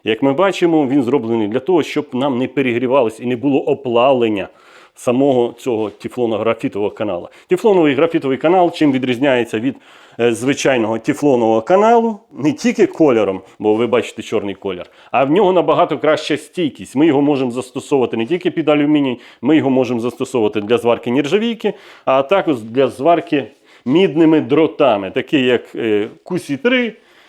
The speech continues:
і його аналоги. І також панч можемо застосовувати через цей канал. Він дуже хороший, дуже скользкий і стійкий, е, до витирання. Але він коштує трішки дорожче,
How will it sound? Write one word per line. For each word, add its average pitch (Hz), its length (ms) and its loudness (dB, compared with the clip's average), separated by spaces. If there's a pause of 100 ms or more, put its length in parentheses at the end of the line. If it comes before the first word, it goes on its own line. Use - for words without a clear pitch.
(140)
і 156 380 0
його 123 300 2
аналоги. 117 500 0 (160)
І 170 100 -4
також 185 380 0
панч 165 380 0
можемо 147 320 0
застосовувати 127 640 -2
через 131 320 -4
цей 117 120 -2
канал. 101 340 -4
Він 139 120 0
дуже 113 460 -6
хороший, 143 460 -2
дуже 117 260 -8
скользкий 170 680 -8 (260)
і 185 160 -6
стійкий, 156 800 -4 (240)
е, 113 200 0
до 151 220 2
витирання. 139 680 0 (280)
Але 156 220 2
він 135 120 2
коштує 135 460 0 (1120)
трішки 147 480 -2
дорожче, 147 640 2